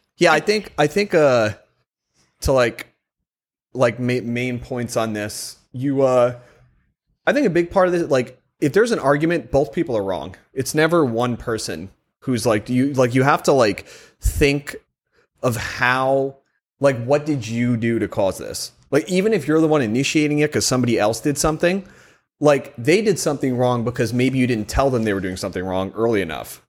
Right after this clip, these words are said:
Or there's, you should always, like, look at yourself as the, like, why this is happening. You should always take responsibility for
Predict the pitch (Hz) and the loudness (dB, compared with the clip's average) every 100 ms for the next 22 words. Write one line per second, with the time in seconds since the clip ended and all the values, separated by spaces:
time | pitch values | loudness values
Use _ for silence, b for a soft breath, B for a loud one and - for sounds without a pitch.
0 | - 127 113 117 135 127 B B B 143 | -2 0 0 2 0 0 B B B 0
1 | 165 214 180 147 175 180 165 123 120 123 | 2 4 4 2 2 2 2 2 0 0
2 | 131 113 - 120 98 95 - - 104 - | 0 0 2 4 2 0 -8 -6 -4 0
3 | 107 95 101 98 98 104 95 92 95 90 | -2 0 0 0 0 0 2 0 -2 -4
4 | - 110 95 98 90 80 69 92 110 131 | -6 -4 -4 -4 -4 -4 -8 -8 -2 0
5 | 127 131 117 - 113 101 101 107 107 104 | 0 -2 -2 -2 -2 0 0 2 0 0
6 | 98 90 | -2 -4